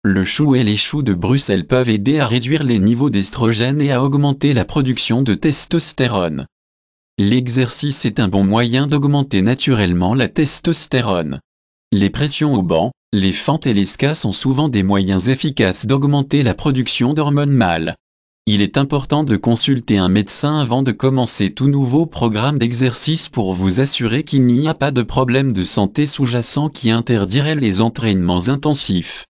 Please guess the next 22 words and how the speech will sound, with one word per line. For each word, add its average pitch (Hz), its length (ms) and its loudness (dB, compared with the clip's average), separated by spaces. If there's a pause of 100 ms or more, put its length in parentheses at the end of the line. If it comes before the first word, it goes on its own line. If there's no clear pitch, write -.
(360)
Les 98 300 2
hommes 135 260 2
en 123 80 0
bonne 120 220 2
santé 135 460 0
devraient 139 420 0
essayer 131 460 0
de 117 120 0
se - 160 0
livrer 110 400 2
à 113 100 0
des 95 260 0
activités 127 640 0
sexuelles 135 640 -2
au 113 60 4
moins 120 240 2
une 151 180 0
ou 139 80 0
deux 147 140 2
fois 147 200 0
par 95 220 -2
semaine, 101 560 0